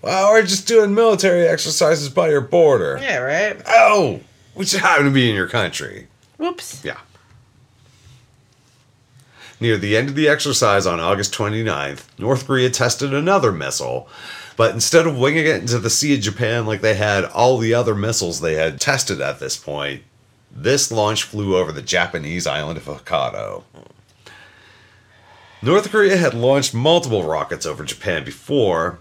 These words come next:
Speaker 1: These were all launching satellites, and the Japanese had been warned about the launches.
Speaker 2: Mm.
Speaker 1: "These are going to happen. Don't freak out. We're sending up a satellite."
Speaker 2: Yeah.
Speaker 1: This was unannounced and just a missile test,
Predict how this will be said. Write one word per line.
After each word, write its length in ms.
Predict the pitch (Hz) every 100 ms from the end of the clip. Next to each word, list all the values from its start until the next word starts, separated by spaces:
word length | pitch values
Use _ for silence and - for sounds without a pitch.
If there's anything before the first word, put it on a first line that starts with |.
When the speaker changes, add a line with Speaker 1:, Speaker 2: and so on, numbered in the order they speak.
| _ _ _ -
Speaker 1:
These 280 | 131 151 147
were 140 | 143
all 200 | 127 127
launching 380 | 104 101 95 87
satellites, 800 | - 147 147 98 76 73 76 -
and 180 | 80 87
the 60 |
Japanese 680 | 78 101 90 - 85 87 80
had 300 | 82 80 76
been 300 | 85 82 69
warned 380 | 71 98 95 92
about 440 | - 82 76 76 -
the 120 | 82
launches. 640 | 73 90 76 - - - -
Speaker 2:
Mm. 200 | 107 127
Speaker 1:
"These 200 | 113 120
are 80 | 139
going 180 | 139
to 80 | 139
happen. 400 | 120 98 98 95
Don't 260 | 87 98 98
freak 240 | 113 101
out. 320 | 92 87 82 -
We're 120 | 71
sending 300 | - 80 71
up 140 | 69 -
a 20 |
satellite." 500 | - 120 82 62 -
Speaker 2:
Yeah. 160 | 185 - _ _ - - - -
Speaker 1:
This 380 | 104 135 202 -
was 180 | 156 139
unannounced 800 | 90 127 151 135 110 104 104 -
and 220 | 107 95
just 240 | 90 98 78
a 140 | 85
missile 340 | 73 101 76
test, 640 | 69 - 76 - - -